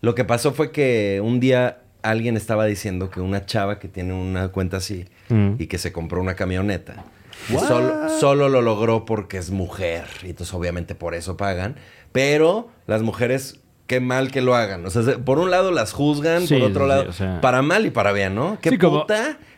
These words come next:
Speaker 1: Y por otro lado, es solo porque es mujer gana. Entonces, pa' todos lados,
Speaker 2: Sí, que
Speaker 1: chinga.
Speaker 2: finalmente son testimonios de, de la alta misoginia que
Speaker 1: Sin
Speaker 2: hay en
Speaker 1: duda.
Speaker 2: México, ¿no? Que es como, "A ver, ¿por qué no chambeas?"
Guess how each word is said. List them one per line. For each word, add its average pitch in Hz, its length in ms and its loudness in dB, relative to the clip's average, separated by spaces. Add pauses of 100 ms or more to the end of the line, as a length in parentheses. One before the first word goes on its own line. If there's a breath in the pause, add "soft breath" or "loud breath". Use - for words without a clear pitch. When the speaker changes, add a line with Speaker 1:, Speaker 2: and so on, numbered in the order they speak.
Speaker 1:
Y 120 80 -4
por 131 140 2
otro 139 200 0
lado, 170 460 2 (300 soft breath)
es 110 240 -4
solo 143 300 0
porque 110 200 -6
es 110 80 -2
mujer 117 320 0
gana. 147 640 0
Entonces, 143 280 0
pa' 151 160 0
todos 214 220 2
lados, 190 240 0
Speaker 2:
Sí, 262 140 0
que 180 60 4
Speaker 1:
chinga. 147 120 4
Speaker 2:
finalmente 240 760 4 (340)
son - 480 -2
testimonios 160 560 6
de, 139 260 6
de 123 260 4
la 127 220 4
alta 180 220 4
misoginia 180 640 8
que 156 80 2
Speaker 1:
Sin 160 80 6
Speaker 2:
hay 165 60 8
en - 20 8
Speaker 1:
duda. 175 100 8
Speaker 2:
México, 139 380 4
¿no? 170 160 6
Que 208 100 4
es 175 80 4
como, 190 220 6 (160 loud breath)
"A 240 100 6
ver, 339 140 8
¿por 320 100 4
qué 370 80 6
no 349 80 6
chambeas?" 285 500 4